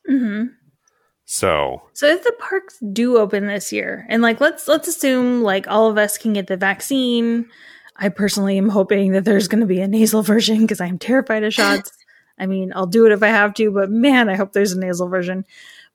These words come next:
Speaker 1: But, um, like, would you guys go this year, or would you wait until maybe a little bit later, or maybe, like, even once they remove plexiglass everywhere or stuff like that?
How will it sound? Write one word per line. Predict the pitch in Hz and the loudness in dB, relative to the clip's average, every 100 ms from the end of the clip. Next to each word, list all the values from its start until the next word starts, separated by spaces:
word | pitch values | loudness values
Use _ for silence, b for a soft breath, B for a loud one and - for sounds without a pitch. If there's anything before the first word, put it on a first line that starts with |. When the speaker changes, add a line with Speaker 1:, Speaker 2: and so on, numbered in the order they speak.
| - | 0
Speaker 1:
But, | 233 214 208 - | 4 4 4 0
um, | 233 214 202 196 190 180 _ | 2 4 4 2 -4 -10 _
like, | 220 202 | -2 -2
would | 202 240 254 | 0 0 2
you | 294 | 0
guys | 285 277 277 - - | 2 2 0 -4 0
go | 190 202 254 | 4 4 2
this | 320 349 | 0 -2
year, | 381 392 254 | -2 0 0
or | |
would | 220 214 208 | 0 0 0
you | 196 | -2
wait | 185 190 - | 0 -2 -4
until | 190 185 - 190 180 180 180 180 _ _ _ _ _ | -6 -8 -6 -4 -2 -2 -4 -10 _ _ _ _ _
maybe | 202 208 196 202 196 190 185 180 - _ _ _ | -4 -2 -2 -2 -2 -4 -6 -8 -12 _ _ _
a | 220 | -6
little | 196 208 | -2 0
bit | 196 - | 0 -2
later, | 277 285 262 254 240 226 226 226 | 0 2 2 4 6 6 6 2
or | 208 180 | 0 -2
maybe, | 185 202 202 214 | 0 0 2 2
like, | 196 185 | 0 -2
even | 202 202 202 190 | -4 -2 0 0
once | 190 190 | -2 -4
they | - 202 | -4 -2
remove | 190 190 196 196 180 _ _ _ | 0 -2 -2 -2 -4 _ _ _
plexiglass | - 202 - 214 214 208 202 - | -4 -4 -4 -2 0 2 0 0
everywhere | 214 202 196 196 190 196 190 | -2 0 0 0 0 0 0
or | |
stuff | 180 - 185 | -2 -4 -6
like | 175 170 | -8 -10
that? | 180 180 180 180 | -8 -6 -6 -8